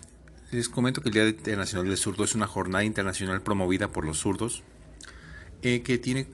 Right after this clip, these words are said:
eh, lugar el trece de agosto de cada año desde mil novecientos setenta y seis y que pretende dar a conocer y ayudar a reducir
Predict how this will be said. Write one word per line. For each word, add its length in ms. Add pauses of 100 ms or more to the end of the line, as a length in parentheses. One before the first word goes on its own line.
eh, 200
lugar 300
el 180
trece 320
de 60
agosto 260
de 100
cada 220
año 260
desde 380
mil 160
novecientos 340
setenta 320
y 60
seis 320 (400)
y 80
que 100
pretende 380
dar 140
a 60
conocer 440
y 40
ayudar 320
a 120
reducir 560